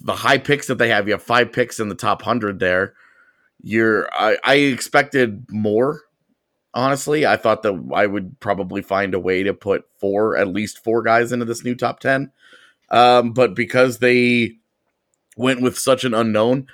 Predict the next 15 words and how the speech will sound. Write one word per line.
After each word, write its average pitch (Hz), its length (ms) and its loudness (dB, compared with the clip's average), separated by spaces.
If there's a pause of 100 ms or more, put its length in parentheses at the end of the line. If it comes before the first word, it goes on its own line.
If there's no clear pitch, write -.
(420)
uh, 95 240 0
I 98 140 2
was 110 260 2
not 107 220 0
comfortable 104 400 -4
putting, 98 720 -4 (260)
uh, 78 200 -2 (680)
either 104 340 0
of 87 100 -2
their 90 120 -2
third 90 240 -4
rounders 73 420 -6
in, 71 300 -12
in 85 140 -8
here. - 280 -14